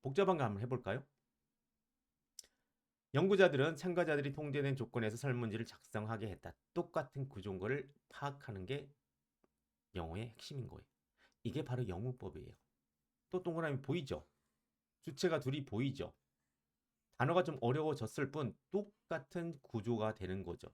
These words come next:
전명어 가로 치고요. 연구자들이 하게 하고요. 일 번. 그러면 참가자들이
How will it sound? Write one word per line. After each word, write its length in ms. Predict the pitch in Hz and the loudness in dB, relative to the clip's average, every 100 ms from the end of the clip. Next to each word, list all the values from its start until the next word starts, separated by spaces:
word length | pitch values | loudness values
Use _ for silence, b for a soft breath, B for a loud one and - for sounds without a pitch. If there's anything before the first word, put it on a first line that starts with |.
| _ | _
전명어 380 | 98 92 90 78 | -6 -4 -4 -8
가로 200 | - - | -10 -12
치고요. 360 | - 120 95 - _ _ _ _ _ _ _ _ _ - | -8 -4 -4 -4 _ _ _ _ _ _ _ _ _ 0
연구자들이 540 | 123 180 185 175 170 | 2 6 8 6 6
하게 240 | 160 151 160 | 4 2 2
하고요. 280 | 143 104 98 | 2 2 0
일 180 | 123 123 | 2 2
번. 260 | 98 120 - _ _ | 2 0 -4 _ _
그러면 380 | 160 151 170 135 | 0 2 2 0
참가자들이 840 | 190 190 220 147 131 117 156 226 | 0 4 4 6 4 2 -4 -6